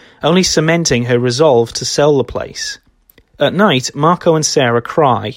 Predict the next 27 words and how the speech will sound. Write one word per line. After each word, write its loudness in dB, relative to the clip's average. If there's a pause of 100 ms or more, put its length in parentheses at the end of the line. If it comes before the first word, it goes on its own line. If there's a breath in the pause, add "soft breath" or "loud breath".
(100)
missing -2
their 0
parents, -4 (420 loud breath)
when 2
two 2
individual 0
flames -2
travel -2
through -2
the -2
house's -4
corridors 0 (340 soft breath)
and 0
enters -2
their 2
bedroom, 0 (200)
with 0
the -2
children 2
overjoyed 0
to -10
play 0
with -2
the -8
seemingly -4
sentient -8
spirits. -4